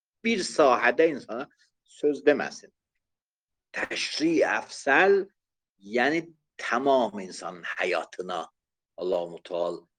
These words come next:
qanun versin. Vifqən li tilkəl məsalih vəl mə-, o, bi-,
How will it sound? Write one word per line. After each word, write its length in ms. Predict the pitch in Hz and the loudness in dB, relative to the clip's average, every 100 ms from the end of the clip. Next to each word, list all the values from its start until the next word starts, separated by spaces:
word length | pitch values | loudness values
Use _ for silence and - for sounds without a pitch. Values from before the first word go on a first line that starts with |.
| _ _ _ _ _ _ | _ _ _ _ _ _
qanun 560 | 101 87 90 87 82 80 | -4 -2 -4 -10 -14 -8
versin. 500 | 80 73 - 67 - _ _ _ _ _ _ | -6 -6 -10 -16 -20 _ _ _ _ _ _
Vifqən 600 | 117 123 - - 165 165 117 | -2 -2 -4 0 2 2 0
li 100 | 104 | -2
tilkəl 540 | - 139 117 - 87 82 | 2 2 2 0 -2 -4
məsalih 800 | 85 - 120 139 135 147 139 - _ | -10 -8 -2 -2 -2 -4 -8 -12 _
vəl 240 | 92 92 78 | -6 -6 -8
mə-, 100 | - _ _ _ | -20 _ _ _
o, 60 | 110 107 - 180 _ _ _ _ _ - | -4 -4 -6 -20 _ _ _ _ _ -2
bi-, 140 | 160 | 0